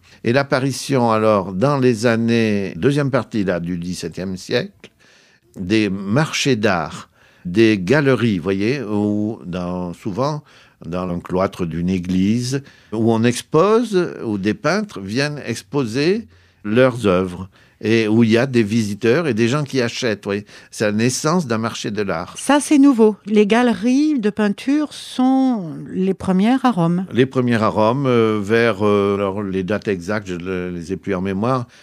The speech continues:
Speaker 1: mais c'est grosso modo entre seize cent cinquante et seize cent quatre-vingts. Et après, ça se multipliera.
Speaker 2: Eh bien, euh, merci beaucoup, Yves-Marie Bercier, de nous avoir montré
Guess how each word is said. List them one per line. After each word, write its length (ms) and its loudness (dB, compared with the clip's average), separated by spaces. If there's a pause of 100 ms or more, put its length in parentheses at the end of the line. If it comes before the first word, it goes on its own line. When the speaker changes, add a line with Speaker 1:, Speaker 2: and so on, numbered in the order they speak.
(160)
Speaker 1:
mais 160 0
c'est 240 -2
grosso 280 -2
modo 280 2
entre 240 0
seize 260 -2
cent 180 -4
cinquante 460 -4
et 80 -2
seize 220 -4
cent 200 -10
quatre-vingts. 520 -6 (480)
Et 100 -12
après, 220 -4
ça 140 -2
se 120 -14
multipliera. 640 -8 (280)
Speaker 2:
Eh 120 0
bien, 380 2
euh, 180 -2
merci 440 2
beaucoup, 480 0
Yves-Marie 380 4
Bercier, 320 2
de 40 8
nous 160 8
avoir 300 4
montré 840 4